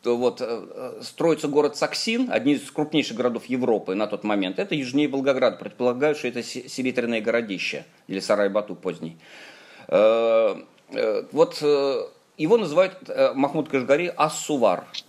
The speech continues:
То есть, вот, то есть это и е-, о, э, это, м, как бы новый с-, это новый Сувар, который там строится. И вот с-, уже Саксину принадлежат, м, другие территории. Значит, от полуострова Мангышлак, граница Хорезма начинается.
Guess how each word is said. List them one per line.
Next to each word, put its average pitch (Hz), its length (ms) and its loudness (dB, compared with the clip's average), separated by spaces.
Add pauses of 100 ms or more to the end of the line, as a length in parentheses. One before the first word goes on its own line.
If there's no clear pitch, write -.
(500)
То 117 80 -2
есть, 110 180 -4
вот, 95 200 -8 (100)
то 147 100 -4
есть 139 140 -2
это 160 180 0
и 151 60 0
е-, 123 180 0
о, 156 220 0
э, 127 280 0
это, 180 480 4
м, 139 120 -4
как 143 240 0
бы 139 80 2
новый 165 260 2
с-, - 160 -14
это 175 280 2
новый 147 360 2
Сувар, 104 400 0
который 139 320 -2
там 151 160 0
строится. 143 640 -2 (480)
И 127 80 -2
вот 156 220 4
с-, - 80 -12
уже 165 260 2
Саксину 180 680 0 (140)
принадлежат, 135 800 0
м, 139 440 0 (520)
другие 151 360 0
территории. 107 580 0
Значит, 104 340 -4
от - 220 -4
полуострова 160 480 4
Мангышлак, 139 840 0
граница 131 500 0
Хорезма 135 420 0
начинается. 117 760 -4